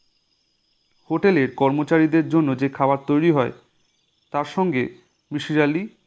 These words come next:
এবং জসুও যুক্ত হয়ে গেল। হোটেল মিসির আলির রুম দুশো বারো বি। দুশো বারো দুটো ঘর আছে,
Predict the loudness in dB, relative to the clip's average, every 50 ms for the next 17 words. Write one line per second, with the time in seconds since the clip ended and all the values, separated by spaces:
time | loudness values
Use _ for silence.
0 | _ -10 -6 -4 -4 -4 -2 -4 -4 -6 -2 0 0 2 2 0 -2 -6 -6 -6
1 | -6 -6 -4 -6 -6 -6 -8 -10 -14 -18 -20 _ _ _ _ _ _ _ _ _
2 | _ _ _ _ _ _ _ _ _ _ _ _ _ _ _ _ _ _ _ _
3 | _ _ _ _ _ _ _ _ _ _ _ _ _ _ _ _ _ _ _ _
4 | _ -2 -2 2 2 2 2 2 0 -6 -14 _ _ _ _ _ _ _ _ -14
5 | -12 -6 -2 0 0 2 2 0 0 -2 0 0 0 0 0 -2 -6 -10 -18 _
6 | _ _ _ _ _ _ _ -8 -8 -2 -2 -2 -2 0 2 2 2 2 0 -2
7 | -4 -8 -10 -12 -14 -14 -18 _ _ _ _ _ _ _ _ _ _ _ _ _
8 | _ _ -8 -2 0 0 2 2 2 2 0 -2 -2 -4 -4 -4 -2 -4 -2 -2
9 | -2 0 0 0 -2 -4 -8 -10